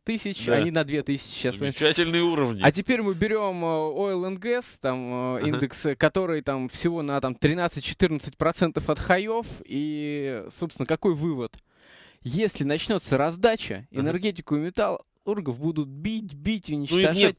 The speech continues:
Speaker 2: куда их бить-то уже? Они са-, уже
Speaker 1: Я вам могу сказать, что
Speaker 2: пол
Speaker 1: два,
Speaker 2: втаптывают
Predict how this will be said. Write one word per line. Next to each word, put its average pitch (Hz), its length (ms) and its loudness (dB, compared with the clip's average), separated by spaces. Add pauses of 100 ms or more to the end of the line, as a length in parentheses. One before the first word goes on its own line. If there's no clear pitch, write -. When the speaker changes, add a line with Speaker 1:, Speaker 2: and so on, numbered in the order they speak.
(100)
Speaker 2:
куда 165 320 6
их 139 140 4
бить-то 151 360 4
уже? 127 240 6
Они 143 160 4
са-, 139 220 2
уже 131 340 0 (320)
Speaker 1:
Я 143 180 2
вам 180 200 -4 (400)
могу 156 220 0
сказать, 185 200 2
что - 160 4
Speaker 2:
пол 202 140 8
Speaker 1:
два, 202 100 6
Speaker 2:
втаптывают 139 340 6